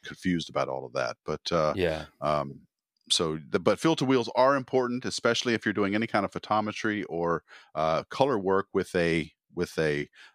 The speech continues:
Speaker 1: uh, grayscale camera like a C C D instead of a full color camera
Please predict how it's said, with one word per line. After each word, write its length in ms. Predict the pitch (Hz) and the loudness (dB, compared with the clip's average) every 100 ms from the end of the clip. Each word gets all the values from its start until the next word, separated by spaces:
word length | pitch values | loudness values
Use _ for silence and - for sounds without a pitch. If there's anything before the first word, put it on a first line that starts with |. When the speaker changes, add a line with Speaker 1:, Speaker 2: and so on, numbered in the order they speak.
| - | -14
Speaker 1:
uh, 280 | 71 71 67 | -8 -8 -2
grayscale 520 | 101 104 - 87 - | 0 2 2 2 2
camera 340 | - 98 92 | 0 0 0
like 160 | 85 - | 0 0
a 60 | |
C 160 | - 87 | -2 0
C 140 | 78 78 | -2 -2
D 180 | 87 | -2
instead 280 | 85 73 78 | -2 -2 -2
of 100 | 76 | -2
a 80 | 71 | -6
full 260 | - 78 64 | -4 -4 -4
color 280 | - 76 | -2 -2
camera 420 | 69 73 65 65 | -2 -4 -4 -6